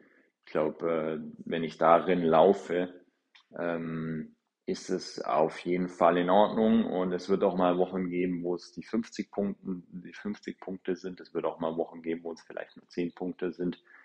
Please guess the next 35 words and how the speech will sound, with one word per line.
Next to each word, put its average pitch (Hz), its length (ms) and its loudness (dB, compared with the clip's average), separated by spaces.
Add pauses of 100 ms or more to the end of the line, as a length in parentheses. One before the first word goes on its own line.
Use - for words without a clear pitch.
(480)
Aber 85 420 8
darum 82 400 2
geht's 101 220 2
mir 92 200 4
ja - 20 2
gar 90 200 2
nicht, 92 200 -4
da 87 380 2
auch 92 340 0
wieder 85 280 0
krampfhaft 92 640 0
in 87 140 -4
diesem 87 260 -6
Korridor 101 560 4
zu - 140 -4
landen, 92 420 -2
sondern 82 320 -6
einfach 85 380 -6
auch - 200 -4
zu - 140 -12
schauen, 85 340 -2
okay, 90 400 0 (540)
ähm, 85 800 -2
die 90 140 0
Woche 90 260 6
hat 87 180 4
ein 95 100 0
bisschen 92 260 -2
was 87 180 2
gefehlt, 92 540 4
diese 85 240 0
Woche 85 260 2
war's 85 220 2
zu - 100 -6
viel. 95 480 2